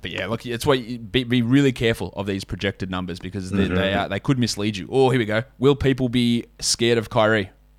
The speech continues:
Speaker 1: I, Kyrie also
Speaker 2: <laughs>
Speaker 1: significantly worse in a points league compared to category leagues. He was fi-, fifth or sixth, I think, in a category league last year, and he was, like, nineteenth, I think, in a Yahoo points league.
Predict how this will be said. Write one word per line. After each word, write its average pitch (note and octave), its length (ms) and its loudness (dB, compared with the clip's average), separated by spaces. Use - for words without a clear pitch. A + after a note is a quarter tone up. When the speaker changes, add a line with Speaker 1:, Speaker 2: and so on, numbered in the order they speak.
Speaker 1:
I, A#2 120 4
Kyrie D3 500 4
also C#3+ 420 4
Speaker 2:
<laughs> - 40 -20
Speaker 1:
significantly C3 520 0
worse A#2 300 2
in A2+ 80 -4
a - 20 -6
points A2 300 -6
league G2 160 -4
compared G2+ 300 -2
to F2+ 80 -10
category G2 400 -4
leagues. F2 100 -12
He G#2+ 80 -4
was G2+ 140 -6
fi-, - 680 -10
fifth G2 920 -12
or B2+ 140 -4
sixth, - 380 -6
I C3+ 60 -10
think, D3+ 200 -4
in D3+ 140 -2
a D3 240 -2
category C#3 300 0
league C3+ 180 -2
last C#3 260 -2
year, F#3 120 -2
and A2+ 140 0
he A2 120 0
was, G#2 120 -2
like, G#2+ 200 -4
nineteenth, G2 520 -6
I F2 60 -8
think, F2+ 240 -10
in F#2 80 -8
a F2+ 60 -8
Yahoo F2+ 340 -6
points - 320 -12
league. - 140 -14